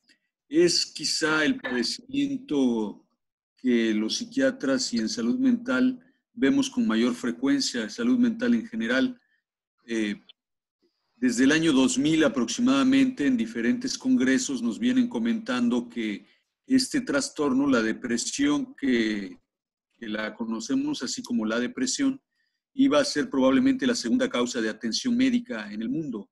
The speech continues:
Eh, no estoy diciendo atención psicológica o psiquiátrica, médica.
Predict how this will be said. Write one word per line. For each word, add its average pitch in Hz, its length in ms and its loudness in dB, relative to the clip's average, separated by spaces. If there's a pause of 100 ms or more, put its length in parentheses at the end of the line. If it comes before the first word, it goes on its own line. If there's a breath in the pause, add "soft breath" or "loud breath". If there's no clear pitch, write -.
(540)
Eh, 117 160 -4
no 131 320 2
estoy 151 280 -2
diciendo 147 340 -2
atención 135 360 -2
psicológica 127 760 -6
o 120 40 -6
psiquiátrica, 120 800 -8
médica. 123 640 -2